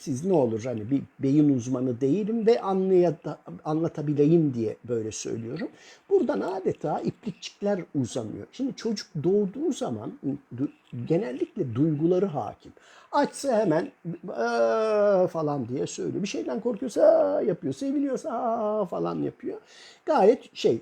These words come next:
rahat. Bu duygular anladığımız kadarıyla hemen bizle beraber dünyaya geliyor. Fakat burası yani mantık bölümü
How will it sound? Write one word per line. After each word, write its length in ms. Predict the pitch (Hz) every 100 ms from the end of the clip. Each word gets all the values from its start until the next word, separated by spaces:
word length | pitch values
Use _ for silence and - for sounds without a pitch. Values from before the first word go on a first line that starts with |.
| -
rahat. 320 | 175 147 113
Bu 180 | 202 175
duygular 640 | 208 208 160 165 214 262 - -
anladığımız 680 | 175 175 156 143 143 123 -
kadarıyla 760 | 147 131 131 113 110 160 320 - _ -
hemen 400 | 220 180 196 175
bizle 320 | 170 156 139
beraber 500 | 135 131 175 220 190
dünyaya 380 | 151 143 139 131
geliyor. 340 | 120 104 -
Fakat 240 | - 240 254
burası 440 | 143 247 - -
yani 340 | 107 127 147 135
mantık 720 | 101 120 131 127 - - -
bölümü 320 | 139 101 82